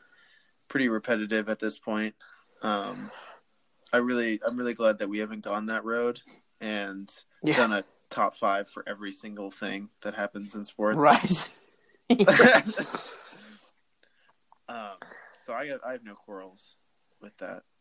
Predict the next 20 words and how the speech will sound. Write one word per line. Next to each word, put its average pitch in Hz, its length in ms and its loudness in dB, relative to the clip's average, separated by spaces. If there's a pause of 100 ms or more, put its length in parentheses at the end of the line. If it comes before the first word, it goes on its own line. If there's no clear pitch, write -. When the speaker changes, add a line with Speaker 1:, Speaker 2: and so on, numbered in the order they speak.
(140)
Speaker 1:
that - 240 -18
list. - 300 -18 (880)
Speaker 2:
That 202 180 8
two 254 140 4
thousand 220 360 6
nine 151 200 -2
class 135 340 -2
is 135 140 -12
gonna 139 140 -8
be 139 100 -6
really 135 240 0
hard 127 220 0
to 123 40 -8
beat 120 200 -2
with 123 180 -4
M 135 180 -2
J, 135 200 4
David, 131 320 0
and 127 120 -2
John. 127 380 2